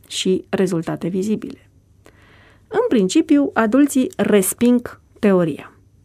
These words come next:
Ei caută informațiile care pot fi folosite și care împlinesc nevoile lor profesionale. Este bine ca adulții să învețe mereu ceva nou,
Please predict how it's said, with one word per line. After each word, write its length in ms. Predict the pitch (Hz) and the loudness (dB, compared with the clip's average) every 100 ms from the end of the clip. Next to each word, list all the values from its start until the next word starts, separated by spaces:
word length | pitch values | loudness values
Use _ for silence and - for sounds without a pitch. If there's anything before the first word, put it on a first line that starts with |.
| _ _ | _ _
Ei 220 | 180 170 - | 0 0 -2
caută 640 | 208 185 202 220 277 370 - _ | -2 0 0 0 0 -2 -6 _
informațiile 800 | - 233 - 170 190 285 262 240 | 0 2 2 -2 0 -2 -2 -4
care 320 | 233 214 190 175 | -2 0 0 0
pot 220 | 185 - | -4 -6
fi 140 | - | -10
folosite 760 | - - - - 247 262 247 262 - - - | -8 -10 -10 -6 -6 0 0 0 -6 -20 -18
și 180 | - 247 | -8 -6
care 520 | - 294 302 294 302 _ _ | 0 2 2 0 -4 _ _
împlinesc 680 | 214 214 185 165 185 - - | 2 2 2 -2 -4 -10 -6
nevoile 500 | 185 175 170 165 165 | -2 0 0 0 -2
lor 240 | 147 151 - | -2 -4 -6
profesionale. 840 | - 147 156 - - 156 - - _ _ _ _ _ _ _ _ _ _ - | -8 -6 -8 -6 -8 -8 -12 -20 _ _ _ _ _ _ _ _ _ _ -4
Este 220 | 208 202 | 0 4
bine 220 | 202 262 220 | 4 4 2
ca 160 | 170 | -2
adulții 380 | 170 220 247 226 | 0 0 2 0
să 120 | 220 | 0
învețe 320 | 196 214 220 | 2 2 4
mereu 300 | 214 214 294 | 4 6 4
ceva 320 | 285 214 190 170 | 2 2 2 2
nou, 280 | 156 143 | 0 -4